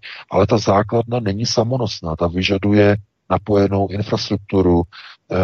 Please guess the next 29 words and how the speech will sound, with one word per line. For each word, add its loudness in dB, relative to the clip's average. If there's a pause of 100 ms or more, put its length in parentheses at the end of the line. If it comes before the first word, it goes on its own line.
(800)
ať 0
už 0
je 0
to, -4
já -4
nevím, -6
eh, -14 (160)
jsou 2
to 0
opravny, 0 (200)
jsou, -6
eh, -6 (640)
technické -2
zabezpečení, -4 (100)
potraviny 0
a -4
tak -4
dále 0
a -2
tak -4
dále, 0
ale 0
zejména -2 (640)
ty 0
tisíce -2
a -4
tisíce -4
těch 0
vojáků 2